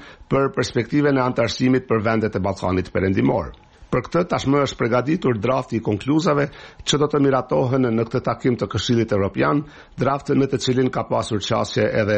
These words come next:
Radio Evropa e Lirë. Por, si që qëndrojnë gjërat në këtë moment, përveç porosive politike për përshpejtimin e integrimit të vendeve të rajonit me B E-n,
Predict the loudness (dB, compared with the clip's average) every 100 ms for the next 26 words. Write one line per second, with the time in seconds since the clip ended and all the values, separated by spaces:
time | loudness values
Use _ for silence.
0 | 2 0 0 0 0 0 0 0 0 2
1 | 2 0 -6 -18 -20 -10 -2 0 0 -4
2 | -6 -4 -2 0 0 2 2 2 0 0
3 | 0 -4 -2 -2 0 0 0 -2 -8 -4
4 | 0 2 2 0 0 -2 0 0 0 0
5 | 0 0 0 -2 0 0 0 -2 0 0
6 | 2 -2 -2 -2 2 2 2 2 0 0
7 | 2 2 2 0 0 2 2 0 0 0
8 | 2 2 2 0 0 -2 0 2 2 0